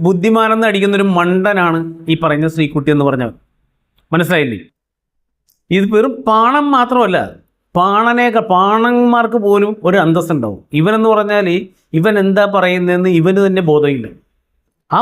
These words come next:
വരികൾ നോക്കിയാൽ മനസ്സിലാവും. സ്പിരിച്വൽ ജീവൻ, എന്താ പറയുക, സ്പിരിച്വാലിറ്റി, പരിണാമം, പരിണമിക്കുക, ആ, എന്ന് വെച്ചാൽ ഇങ്ങനെ, ഇങ്ങനെ, ഇങ്ങനെ കുറച്ച് കാര്യങ്ങളെ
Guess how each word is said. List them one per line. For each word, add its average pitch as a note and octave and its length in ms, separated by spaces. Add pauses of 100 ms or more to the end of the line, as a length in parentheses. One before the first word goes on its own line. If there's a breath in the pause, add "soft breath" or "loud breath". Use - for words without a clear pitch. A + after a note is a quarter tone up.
വരികൾ A#3+ 340
നോക്കിയാൽ G#3+ 420
മനസ്സിലാവും. D#3+ 440 (600)
സ്പിരിച്വൽ A#3 640 (220)
ജീവൻ, G#3+ 400 (500)
എന്താ F#3 240
പറയുക, F#3 240
സ്പിരിച്വാലിറ്റി, G3+ 800 (420)
പരിണാമം, G3+ 580 (160)
പരിണമിക്കുക, F#3+ 560 (500)
ആ, F#3+ 80 (200)
എന്ന് F3 220
വെച്ചാൽ F#3+ 200
ഇങ്ങനെ, B3+ 180
ഇങ്ങനെ, D4+ 140
ഇങ്ങനെ D4+ 180 (160)
കുറച്ച് C4+ 300
കാര്യങ്ങളെ A#3+ 560